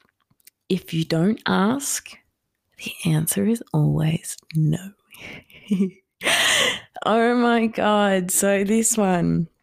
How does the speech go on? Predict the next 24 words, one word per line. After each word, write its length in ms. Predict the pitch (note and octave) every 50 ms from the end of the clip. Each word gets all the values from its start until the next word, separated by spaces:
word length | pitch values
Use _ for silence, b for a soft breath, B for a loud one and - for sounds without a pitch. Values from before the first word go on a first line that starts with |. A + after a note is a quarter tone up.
| _ _ _ _ _ _ _ - - - _ _ _ _ _ _ _ _ _ _ _ - - -
I 580 | - G#3 G3 G3 G#3+ A#3 D#4 E4+ E4+ E4 D#4+ E4 -
used 380 | - C#4 C#4 C4 A#3+ - -
to 60 | - A#3+
be 140 | B3 A#3+
so 400 | B3 - - - G#3+ F#3 F3+ F#3
afraid 880 | F#3+ F#3+ - - - E3+ E3 E3 D#3+ D#3+ E3 E3+ G3 A#3 B3 - - _ - -
of 200 | F#3+ F#3+ F3 E3+ - -
asking 640 | E3+ E3+ D#3+ D#3+ D#3+ - - - - D#3+ D3 D3
for 100 | - -
things 480 | D3+ - - C#3+ C#3 C#3+ D3 D#3 D3+ -
'cause 140 | - - -
I 20 | G3
was 140 | - -
like, 80 | - -
"Oh 60 | - A3
my 120 | G#3+ G#3
God, 180 | G#3 A#3 - -
but 160 | - - -
what 180 | - - -
if, 160 | C4 A#3 - -
what 200 | - - - -
if, 120 | - -
what 160 | - - B3 B3+
if?" 160 | A#3+ G#3